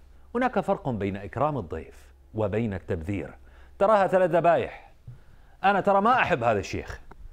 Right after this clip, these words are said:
لكن مو هذا الشيء اللي تلومونه عليه." تغريدة أتت من أولد تايم، هذا الحساب يسمي نفسه كذا، يقول لك: "إذا خمس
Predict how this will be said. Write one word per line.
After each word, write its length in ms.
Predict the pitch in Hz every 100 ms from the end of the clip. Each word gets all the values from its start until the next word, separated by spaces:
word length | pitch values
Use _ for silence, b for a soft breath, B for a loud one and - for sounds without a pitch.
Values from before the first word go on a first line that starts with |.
| b b b b
لكن 320 | 151 165 143
مو 500 | 139 175 185 175 151
هذا 220 | 135 135 113
الشيء 240 | - 135
اللي 140 | 98
تلومونه 440 | 95 110 104 104 87
عليه." 300 | 78 69 - - - - - - - - - - B B B B
تغريدة 440 | 202 185 233 220 190
أتت 480 | 180 170 180 175 151
من 480 | 160 160 160 160 156 175
أولد 240 | 190 185
تايم، 540 | - 143 127 90 80 98
هذا 540 | 151 143 135 135 139
الحساب 500 | 123 131 - 131 117
يسمي 400 | 120 120 117 110
نفسه 400 | 110 - 110 101
كذا، 320 | - 95 90
يقول 300 | 92 180 185
لك: 140 | 156 147
"إذا 300 | 151 151 - B B B
خمس 500 | - 185 190 -